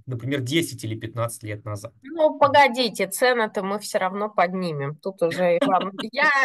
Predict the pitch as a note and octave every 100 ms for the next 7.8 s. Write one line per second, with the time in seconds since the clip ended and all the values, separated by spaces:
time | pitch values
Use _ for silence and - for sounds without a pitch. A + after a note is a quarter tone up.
0 | B3+ D#4+ D4+ D#4 C#4+ D#4 D#4 E4+ D4+ E4+
1 | C#4+ B3 D4 D4 D#4 F#4+ G#4 - C#4+ F4+
2 | E4 - B3+ A#3+ B3+ B3+ C4+ C4+ B3+ A#3
3 | - C#4+ C#4+ A#3+ A3 G#3+ G#3+ B3 A#3+ C4+
4 | A#3+ A#3 A3+ G#3+ C4+ D4+ - G#3+ G#3+ A3+
5 | B3 A3+ G#3+ A#3 A#3 A3+ A#3 C4 C4+ -
6 | G#3+ G3 F#3 G#3 A3 A#3 F#3+ F#3 C3+ G#2
7 | - - A#3+ C4 B3 A#3+ - -